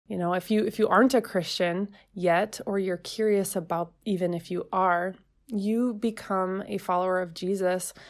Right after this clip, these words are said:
by placing your faith and trust in Jesus.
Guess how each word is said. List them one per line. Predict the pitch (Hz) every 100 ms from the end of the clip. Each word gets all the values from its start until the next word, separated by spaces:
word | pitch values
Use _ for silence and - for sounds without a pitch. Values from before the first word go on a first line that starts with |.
| - _
by | 185
placing | 170 208 208 196
your | 180
faith | 202 196
and | 185
trust | - - 202 180 - -
in | 202 208 185 185 _ _ _ 180
Jesus. | 175 156 - 180 -